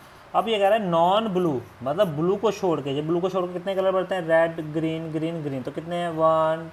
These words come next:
two, three, four। तो हमारा क्या है ये? Four upon five इसका answer है, ठीक है। तो बहुत आसान था ये question भी। उसके बाद हमारा last question बचता है,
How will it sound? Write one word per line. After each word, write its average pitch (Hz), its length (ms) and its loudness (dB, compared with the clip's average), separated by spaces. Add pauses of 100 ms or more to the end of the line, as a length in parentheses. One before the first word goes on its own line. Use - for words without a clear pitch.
two, 160 460 -2 (100)
three, 170 340 -4 (520)
four। 165 320 2 (1040)
तो 156 180 0
हमारा 151 320 0
क्या 147 200 2
है 143 160 -2
ये? 214 100 -4 (100)
Four 147 380 -2
upon 151 460 0 (840)
five 139 380 0
इसका 135 240 -8
answer 104 320 -10
है, 87 120 -18 (520)
ठीक 220 120 -6
है। 247 80 -6 (400)
तो 123 60 -12
बहुत 147 220 0
आसान 170 260 -4
था 175 80 -4
ये 175 140 -2
question 175 300 -6
भी। 208 120 -6 (1000)
उसके 170 220 -4
बाद 190 160 6
हमारा 180 220 4
last 165 260 0
question 175 260 -6
बचता 156 260 -2
है, 196 200 -6